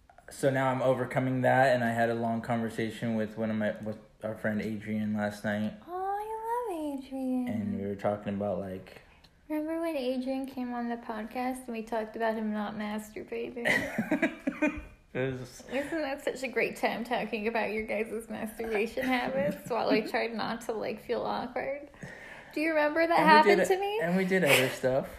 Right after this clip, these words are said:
Speaker 2: <laughs>
Speaker 1: We
Speaker 2: Yeah, we
Speaker 1: we
Speaker 2: did.
Speaker 1: we
Speaker 2: Let's specify what they were. We played sleepover games.
Speaker 1: Yes.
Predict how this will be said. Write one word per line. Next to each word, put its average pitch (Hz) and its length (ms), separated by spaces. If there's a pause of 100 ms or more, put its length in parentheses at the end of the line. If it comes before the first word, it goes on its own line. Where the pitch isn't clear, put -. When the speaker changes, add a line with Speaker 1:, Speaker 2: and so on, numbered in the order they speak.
(200)
Speaker 2:
<laughs> - 80 (640)
Speaker 1:
We 202 200
Speaker 2:
Yeah, 370 560
we 403 120
Speaker 1:
we 392 40
Speaker 2:
did. 320 420 (600)
Speaker 1:
we 120 320
Speaker 2:
Let's 269 300
specify 269 560
what 185 180
they 180 140
were. 185 400 (180)
We 202 120
played 180 420 (680)
sleepover 220 600
games. 175 400 (140)
Speaker 1:
Yes. 107 460